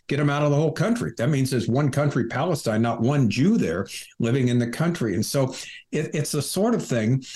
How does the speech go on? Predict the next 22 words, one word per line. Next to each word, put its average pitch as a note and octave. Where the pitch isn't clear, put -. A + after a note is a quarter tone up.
that B2
the -
Bible E3
has D#3+
prophesied. D3
At G#2+
the A#2
time E3+
of F3
the B2+
end, C3
there'll A#2
be A2
two -
people E3+
groups G2
that'll G#2
be A#2
persecuted, A#2
according A#2
to D3
Scripture, G3+